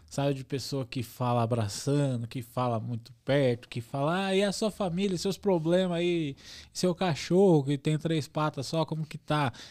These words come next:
Eu não quero ficar conversando com essa pessoa sobre as minhas individualidades, sabe? Uma pessoa que eu vejo na padaria, que eu vejo, eu falo, "E aí, tudo bem? Como é que tá? Tranquilo?"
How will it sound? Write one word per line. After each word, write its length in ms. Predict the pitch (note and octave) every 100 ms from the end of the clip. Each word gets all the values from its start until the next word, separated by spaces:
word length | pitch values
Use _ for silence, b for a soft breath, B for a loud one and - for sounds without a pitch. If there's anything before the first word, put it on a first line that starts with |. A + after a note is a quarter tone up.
| -
Eu 80 | D#3+
não 140 | G#3
quero 320 | F#3 F3 F#3+ G3+
ficar 160 | D#3+
conversando 360 | C#3+ C#3+ A#2+ B2+
com 40 |
essa 120 | C3
pessoa 520 | B2 C3 A#2+ A2+ G#2+ A2+
sobre 340 | - B2+ A2+ A#2+
as 100 | A2+
minhas 300 | A2+ A#2 A2+
individualidades, 840 | A#2 A#2 A2+ A#2+ A#2 A#2 A#2 A#2
sabe? 200 | - E3+ B B B B
Uma 180 | D3+ E3
pessoa 360 | E3+ F3+ - F3
que 80 | E3+
eu 100 | D3
vejo 320 | C#3 D3 B2+
na 220 | C3 B2+
padaria, 680 | A#2+ C3 B2+ A2+ B2 D#3+ C3
que 100 | B2
eu 80 | A#2+
vejo, 200 | C3+ F3
eu 40 |
falo, 200 | F#3+ C4
"E 80 | B3+
aí, 100 | A#3+
tudo 200 | - D#3
bem? 220 | G3 G#3+
Como 120 | F3+
é 60 | F3+
que 80 | -
tá? 300 | - - A#2+ _ _ _
Tranquilo?" 560 | - D3+ D3+ A#3 F3+